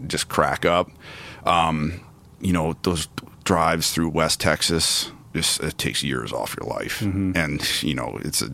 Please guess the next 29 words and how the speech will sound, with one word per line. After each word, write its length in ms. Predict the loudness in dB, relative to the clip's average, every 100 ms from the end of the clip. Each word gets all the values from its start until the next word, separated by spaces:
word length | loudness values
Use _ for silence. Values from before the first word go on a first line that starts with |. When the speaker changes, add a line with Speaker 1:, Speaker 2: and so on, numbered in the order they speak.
| -4
Speaker 1:
it's 360 | -6 -4 -4
damaging 420 | 0 0 0 -2 -4
to 80 | -4
your 120 | -2
sanity. 580 | -2 -4 -6 -10 -12 -14 -18 -16 -16 -16 0
And 120 | 4
I 100 | 4
think 380 | 4 4 4 4
that 340 | 6 6 6 0 -12 -20 -20 -20 -20 -20 -20 -20 -20 -20 -20 -12 -4
I'm 160 | 0 2
probably, 600 | 4 2 2 2 0 0
you 100 | -4 -8 -16 -20 -20 -20 -20 -20 -20 -20 -20 -20 -20 -20 -20 -20 0
know, 120 | 4
I'll 60 | 6
probably 220 | 6 6
be 100 | 6
homeless 420 | 6 6 6 4
for, 120 | 4
like, 140 | 2 2
the 80 | 2
next 280 | 2 2
year, 420 | 4 6 6 4 0 -10 -2
and 180 | 2 2
then 460 | 2 2 0 -2 -6 -2
I 80 | 0
will 140 | 0
be 120 | -4
homebound. 840 | -4 -2 -2 0 0 0 -2 -4 -6
<laughs> 60 | -8